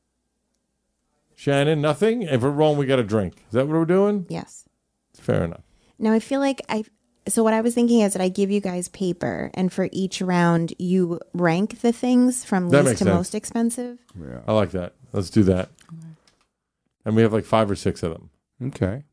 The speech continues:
Speaker 1: I think I'm gonna be really bad at this.
Speaker 3: Well,
Speaker 1: She, in theory,
Speaker 3: which one you taking, dude?
Speaker 1: if I get the la-, if I get all, if I get them all them wrong, that's going in.
Speaker 3: This one.
Speaker 1: I think she's gonna nail all of these.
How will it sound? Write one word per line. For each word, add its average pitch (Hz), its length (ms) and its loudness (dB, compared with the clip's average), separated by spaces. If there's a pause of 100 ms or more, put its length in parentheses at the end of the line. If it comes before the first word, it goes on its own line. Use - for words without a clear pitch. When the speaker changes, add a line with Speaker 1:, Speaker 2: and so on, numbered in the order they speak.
(380)
Speaker 1:
I 123 120 2
think 143 140 2
I'm 123 60 2
gonna 110 120 4
be 101 120 2
really 104 300 2
bad 95 220 0
at 82 80 -2
this. - 320 -10 (720)
Speaker 3:
Well, 92 280 -6 (540)
Speaker 1:
She, 180 380 2
in 120 100 -4
theory, 190 220 0
Speaker 3:
which 180 80 2
one 113 100 2
you 110 60 0
taking, 110 360 2
dude? 92 200 4
Speaker 1:
if 101 120 0
I 131 60 2
get 139 200 2
the 139 60 -2
la-, 143 120 0
if 131 120 -2
I 147 80 0
get 320 140 2
all, 156 200 0
if 139 100 -4
I 175 60 2
get 170 80 0
them 156 80 2
all 165 120 6
them 156 140 -6
wrong, 143 260 0
that's 127 180 0
going 131 240 2
in. 104 260 0 (1700)
Speaker 3:
This 107 200 0
one. 85 220 -8 (320)
Speaker 1:
I 156 120 4
think 202 140 2
she's 160 200 2
gonna 117 160 2
nail 110 220 2
all 104 220 2
of 80 80 -4
these. 76 320 -12